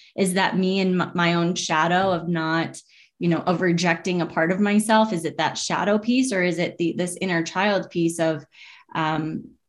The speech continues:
you know, there was something that happened in childhood that I never quite got over, that there's this part of me that is still really upset, that just needs some love. And so me, I'm, I'm like, tr-, I'm,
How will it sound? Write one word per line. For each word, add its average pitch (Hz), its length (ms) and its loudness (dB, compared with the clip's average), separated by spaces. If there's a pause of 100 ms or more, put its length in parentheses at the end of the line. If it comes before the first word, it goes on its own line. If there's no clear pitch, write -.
(220)
you 185 140 0
know, 165 180 4
there 165 140 4
was 165 260 -2
something 175 260 -2
that 170 120 -2
happened 170 280 0
in 170 100 2
childhood 175 440 0
that 160 100 0
I 160 100 0
never 165 280 0
quite 165 300 -4
got 165 160 0
over, 175 280 0
that 160 200 -4
there's 160 260 0
this 165 260 -6 (460)
part 226 320 2
of 185 160 2
me 185 260 2
that 170 180 2
is 175 140 -4
still 170 300 0
really 160 420 -2
upset, - 520 -4
that - 160 -4
just 175 200 -4
needs 170 400 0
some 170 220 0
love. - 400 -2 (420)
And 185 220 0
so 175 320 4
me, 185 640 4
I'm, 175 320 -2
I'm 175 200 2
like, 170 240 0 (140)
tr-, - 220 -6
I'm, 185 200 2